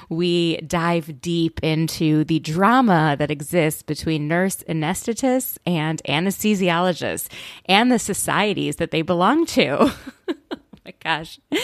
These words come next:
There's drama everywhere, folks, okay? It's not just housewives. <laughs> Well, this week on The Real Housewives of Potomac, I actually enjoyed watching the show, which is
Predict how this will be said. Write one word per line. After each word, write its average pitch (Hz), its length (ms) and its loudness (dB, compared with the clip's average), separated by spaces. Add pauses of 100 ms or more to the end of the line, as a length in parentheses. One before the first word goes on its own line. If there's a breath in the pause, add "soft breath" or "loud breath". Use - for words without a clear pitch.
(540 loud breath)
There's 349 180 4
drama 262 300 4
everywhere, 185 500 0
folks, - 480 -2
okay? 202 420 0
It's 214 160 -6
not 226 220 2
just 285 160 -2
housewives. 175 840 0
<laughs> 233 60 -2 (1120 loud breath)
Well, 220 500 6
this 214 380 0
week 190 260 2
on 175 140 2
The 170 80 0
Real 170 160 2
Housewives 160 480 -2
of 156 100 -8
Potomac, 156 680 -4
I 165 200 0
actually 196 560 0
enjoyed 160 480 2
watching 254 400 4
the 294 80 6
show, 302 460 4
which 175 300 0
is 151 480 -2